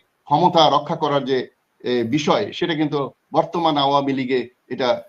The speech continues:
দৃশ্যমান। এবং আমরা যাদের সাথে কথা বলি বুঝতে পারি যে ওখানেও জ্ঞানী, গুণী, সৎ মানুষ আছে। তাদেরকে আমি অনুরোধ করব, আপনারা আপনাদের দলকে বোঝান যে আপনারা তো টেস্ট করেছেন কত দূর আগানো যায়।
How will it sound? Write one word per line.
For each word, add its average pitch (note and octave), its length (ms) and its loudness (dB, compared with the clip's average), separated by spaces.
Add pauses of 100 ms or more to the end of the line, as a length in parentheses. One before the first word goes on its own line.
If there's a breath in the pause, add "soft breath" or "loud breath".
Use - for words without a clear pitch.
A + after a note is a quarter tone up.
(160)
দৃশ্যমান। C3+ 540 -2
এবং D3 200 0
আমরা D3+ 240 0
যাদের C3+ 220 -2
সাথে B2+ 260 -10
কথা C3+ 180 -6
বলি B2+ 160 -4
বুঝতে C#3+ 300 -8
পারি B2 300 -4 (300)
যে B2+ 100 -2
ওখানেও C#3+ 360 -2
জ্ঞানী, C3+ 360 0
গুণী, B2+ 380 -6 (200)
সৎ C3 300 -2
মানুষ C3+ 340 -2
আছে। G#2+ 280 -8 (320)
তাদেরকে F3+ 340 4
আমি F#3+ 160 2
অনুরোধ F#3+ 400 4
করব, A2 340 -4 (220)
আপনারা E3 360 2
আপনাদের E3+ 360 0
দলকে F3 340 2
বোঝান D#3 440 -4 (320)
যে D#3 360 4 (800)
আপনারা G3 240 0
তো G#3+ 100 4
টেস্ট A3+ 320 0
করেছেন A3+ 420 2
কত F3+ 200 2
দূর F3+ 220 4
আগানো E3 340 4
যায়। C#3+ 360 2